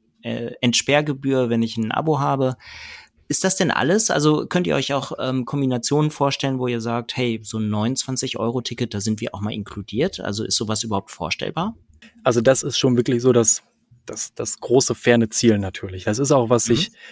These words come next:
Speaker 2: was sich Kundinnen und Kunden natürlich wünschen. Die möchten am liebsten einfach einmal irgendwie in der App bezahlen und dann, ähm, zum, zum Bus fahren mit dem Scooter, vom Bus zur, zur S-Bahn und dann mit dem Fahrrad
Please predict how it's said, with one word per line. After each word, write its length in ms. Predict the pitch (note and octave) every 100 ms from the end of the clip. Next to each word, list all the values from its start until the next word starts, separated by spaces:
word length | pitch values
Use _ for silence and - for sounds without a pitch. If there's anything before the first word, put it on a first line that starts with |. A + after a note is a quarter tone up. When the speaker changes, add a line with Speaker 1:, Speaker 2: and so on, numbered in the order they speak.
| -
Speaker 2:
was 120 | A#2+
sich 160 | A2 -
Kundinnen 380 | E3 F3 C3+ A2+
und 120 | A2
Kunden 300 | - F3+ B2+
natürlich 460 | G2 - G2 F#2+ -
wünschen. 360 | G#2 - G2+
Die 80 | G#2+
möchten 320 | A#2 D3+ -
am 160 | A#2+ A2+
liebsten 440 | F#3+ - C3+ D#3
einfach 500 | D#3 B2+ B2 C3+ B2+ - - - _ _ _ _
einmal 440 | B2+ D#3+ E3+ E3
irgendwie 300 | D3+ C#3 C3
in 80 | C#3
der 120 | B2+
App 120 | A#2+
bezahlen 640 | - - - C#3 F#3 G#3 -
und 240 | C#3 C3
dann, 320 | C3+ C#3 C#3+ - _ _ _ _ _ _
ähm, 340 | C3 A2+ A2 A2 _
zum, 440 | - G#2+ G#2+ -
zum 180 | - A2+
Bus 200 | C#3 G3
fahren 240 | - D#3+ C#3+
mit 100 | C3
dem 80 |
Scooter, 640 | B2 - G3 E3+ D#3 D3 C#3
vom 260 | C#3+ - A#2+
Bus 360 | B2+ C#3 - -
zur, 420 | B2+ A#2+ A#2 A2+
zur 180 | - -
S-Bahn 640 | D3 - C3+ C3 C3 B2+
und 240 | C3 A#2
dann 140 | B2 B2
mit 100 | A#2
dem 80 |
Fahrrad 440 | A2+ A#2 A2+ A2